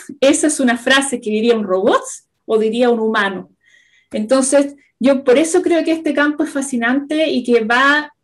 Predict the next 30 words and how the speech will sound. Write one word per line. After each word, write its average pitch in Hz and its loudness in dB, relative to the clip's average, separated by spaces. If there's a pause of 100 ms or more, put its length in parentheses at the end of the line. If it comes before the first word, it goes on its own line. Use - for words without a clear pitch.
a 214 -4
ser 359 2
lo 285 2
que 269 0
nosotros 285 -2
queramos 226 -2
que 208 -10
sea. - -2
Por 214 2
eso 269 2
es 240 4
importante 254 -2
que 233 0
existen 254 -4
en 254 2
las 226 0
universidades, 220 -2 (200)
digamos, 233 -2
iniciativas 233 -2
para 208 -4
desarrollar 190 -2
robots 226 -8
sociales, 220 -6
para, 190 -4 (120)
eh, 190 -6
saber 208 -4
cuáles 208 -2
son 220 -8
los 214 -8
efectos, 220 -6